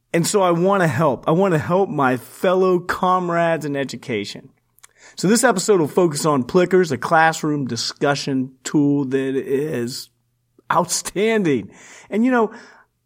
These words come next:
I think a lot of teachers use Plickers at the elementary level 'cause the kids don't have smartphones.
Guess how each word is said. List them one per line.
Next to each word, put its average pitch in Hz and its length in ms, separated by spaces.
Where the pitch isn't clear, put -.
I 226 80
think 277 200
a 262 60
lot 254 300
of 202 100
teachers 208 420
use 190 180
Plickers 190 480
at 151 100
the 156 120
elementary 147 720
level 113 420
'cause 117 200
the 117 60
kids 127 260
don't 131 220
have 120 460
smartphones. 156 840